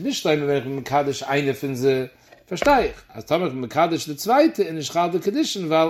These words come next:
איין קדושה טוב זיין, דער אחותה אישה. אבער טאמער מקדש ביידע צוזאמען, איך פארשטיי, אז ביידע קיין טוב זיין קדושה.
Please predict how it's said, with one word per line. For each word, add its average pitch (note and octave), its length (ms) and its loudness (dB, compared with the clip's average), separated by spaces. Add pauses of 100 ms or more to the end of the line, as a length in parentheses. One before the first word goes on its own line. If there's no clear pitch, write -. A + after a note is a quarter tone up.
איין D#3+ 160 -2
קדושה D#3+ 380 -6
טוב A#3+ 220 0
זיין, E3 280 -4 (480)
דער D3+ 80 2
אחותה E3+ 320 0
אישה. B3+ 280 -2 (460)
אבער B2+ 120 -8
טאמער G3+ 360 2
מקדש D#3+ 920 0 (280)
ביידע F3+ 300 4
צוזאמען, D#3+ 540 2
איך C#3 120 -6
פארשטיי, F3 520 0
אז C3 200 -4
ביידע D3+ 360 2
קיין C#3 260 -8
טוב C#3+ 340 -4
זיין B2 220 -6
קדושה. D3 380 -4